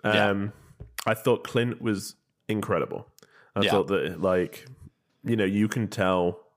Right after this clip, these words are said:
Speaker 2: that he is a movie star.
Speaker 1: Yeah.
Speaker 2: You know, I know we've said it before in the past about other people, but the way that, you know, every line seemed iconic.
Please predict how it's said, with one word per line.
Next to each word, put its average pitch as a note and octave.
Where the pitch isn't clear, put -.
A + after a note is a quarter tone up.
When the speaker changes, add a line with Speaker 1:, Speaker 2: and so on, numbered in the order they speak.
Speaker 2:
that F#2+
he G2
is E2+
a E2+
movie E2
star. -
Speaker 1:
Yeah. A2+
Speaker 2:
You G2+
know, F2+
I D#2+
know A2+
we've A2
said G#2
it F#2+
before F#2+
in D#2+
the E2
past F2+
about D#2+
other D#2+
people, F2+
but E2
the G#2+
way G2
that, F#2
you F#2
know, C#2+
every G#2+
line F2+
seemed E2+
iconic. -